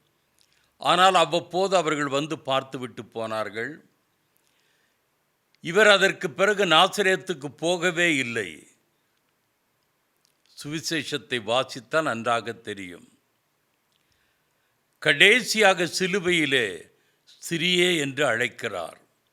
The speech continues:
தமிழ் பண்பாடு, இந்திய பண்பாட்டிலே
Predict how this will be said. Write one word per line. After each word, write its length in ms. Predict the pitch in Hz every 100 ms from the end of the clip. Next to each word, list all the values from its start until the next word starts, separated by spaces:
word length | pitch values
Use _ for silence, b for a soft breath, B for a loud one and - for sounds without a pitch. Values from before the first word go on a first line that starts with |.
| _ _ _ _ _ _ _ _ _ _ _ _ _ _ _ _ _ _ _ _ _ _ _ _ _ _ _
தமிழ் 380 | 139 147 180 175
பண்பாடு, 1120 | _ 139 127 120 127 123 107 127 175 - _ _ _ _ _ _
இந்திய 480 | 131 156 190 190 185
பண்பாட்டிலே 1300 | - 139 123 127 117 120 - 113 101 107 156 -